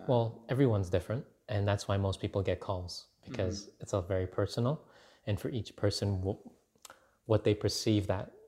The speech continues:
Speaker 1: action against them could be interpreted in many different ways. Like,
Speaker 2: Right.
Speaker 1: for instance, one person said, "You know what? This person hates me, dislikes me. I don't know why. I don't know. And they, I feel like they take advantage of me."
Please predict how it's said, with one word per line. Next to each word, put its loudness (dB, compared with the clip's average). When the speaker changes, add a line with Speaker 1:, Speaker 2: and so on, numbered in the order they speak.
Speaker 1:
action 0
against 0
them 0
could 0
be 0
interpreted 0
in 0
many 0
different -6
ways. -8
Like, 2
Speaker 2:
Right. -12
Speaker 1:
for 4
instance, 2
one 2
person 2
said, 0
"You -2
know 4
what? 2
This 2
person -2
hates 0
me, 0
dislikes -4
me. 0
I 0
don't 0
know 0
why. 0
I -2
don't 2
know. 4
And 0
they, 2
I -2
feel 2
like 2
they 0
take -2
advantage 0
of 0
me." 2